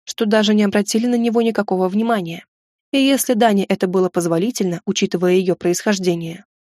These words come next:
то для Терна преступная небрежность. А потом взгляд заново скользнул по комнате, подмечая отдельные моменты того, что уже выхватил раньше. От идеального порядка не осталось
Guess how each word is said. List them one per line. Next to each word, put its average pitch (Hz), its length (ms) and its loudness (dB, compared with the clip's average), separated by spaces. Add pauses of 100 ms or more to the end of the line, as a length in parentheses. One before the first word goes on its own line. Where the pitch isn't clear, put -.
то 269 140 2
для 220 180 2
Терна 220 380 0
преступная 185 540 -2
небрежность. 165 640 -4 (500)
А 226 120 4
потом 247 380 2
взгляд 226 380 0
заново 247 320 0
скользнул 190 420 0
по 226 140 -2
комнате, 208 540 -4 (180)
подмечая 185 560 0
отдельные 175 500 0
моменты 175 400 0
того, 190 320 -2 (140)
что - 260 -2
уже 214 220 2
выхватил 214 440 0
раньше. 190 380 -4 (460)
От 254 180 0
идеального 196 540 4
порядка 190 420 0
не 240 120 2
осталось 185 440 -4